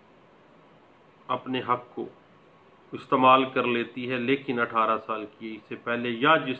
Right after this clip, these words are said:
दिन उसने हक-, वो बुलूगत अठारह साल की हुई है, तो उस वक्त भी वो कर सकती है। हाँ, उसके बाद याद रखिएगा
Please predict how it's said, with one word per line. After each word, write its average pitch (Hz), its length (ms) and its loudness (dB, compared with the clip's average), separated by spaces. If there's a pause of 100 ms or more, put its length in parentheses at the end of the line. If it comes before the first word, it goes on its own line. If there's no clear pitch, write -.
दिन 117 180 -6
उसने 113 300 -8
हक-, - 440 -14
वो 120 220 -8
बुलूगत 117 560 -8
अठारह 120 320 2
साल 131 260 0
की 120 140 -16
हुई 120 220 -2
है, 131 100 2
तो 135 100 -8
उस - 180 -8
वक्त - 260 -16
भी 110 80 -14
वो 110 120 -12
कर - 180 -16
सकती - 440 -20
है। - 120 -20 (1900)
हाँ, - 420 4 (440)
उसके 196 260 2
बाद 262 440 6
याद 214 340 8
रखिएगा 165 640 4